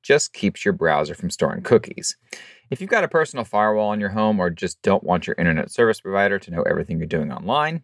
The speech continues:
you need a great V P N. I S Ps, especially in the U S, can legally sell your information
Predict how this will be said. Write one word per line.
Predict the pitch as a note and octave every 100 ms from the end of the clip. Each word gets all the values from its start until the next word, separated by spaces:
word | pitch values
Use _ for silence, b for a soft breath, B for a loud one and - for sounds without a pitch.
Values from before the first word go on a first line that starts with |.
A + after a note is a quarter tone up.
| -
you | G#3
need | C#4+
a | G#3
great | E3+ D3+
V | C#3+ C#3+
P | D3+ C#3
N. | D2 D2+ - B B B B -
I | C3
S | A2 -
Ps, | - F2 F2 - -
especially | F#2 G2 - F2+ E2 F2 E2+
in | E2+
the | E2
U | F2
S, | G#2 - -
can | - A#2 G#2
legally | A#2 B2+ D3+ E3
sell | - G#2
your | G2 D#2
information | F2+ - E2+ F2 F2